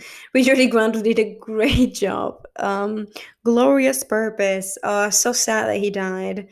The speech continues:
I was really rooting for him to, you know, come with us for a little bit longer. But, you know,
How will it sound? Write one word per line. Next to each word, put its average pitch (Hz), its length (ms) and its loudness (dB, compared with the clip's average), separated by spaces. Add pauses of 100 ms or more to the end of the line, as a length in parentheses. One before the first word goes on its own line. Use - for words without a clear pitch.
(400)
I 214 80 -2
was 220 160 -2
really 214 240 0
rooting 202 340 0
for 196 80 -14
him 208 280 -8
to, - 220 -10 (120)
you - 100 -10
know, - 180 -10 (100)
come 202 200 -4
with 190 120 -4
us 185 140 -4
for - 140 -8
a 208 40 -4
little 202 220 -4
bit 185 140 -4
longer. 175 340 -8 (1700)
But, 370 140 6
you 370 100 6
know, 214 340 4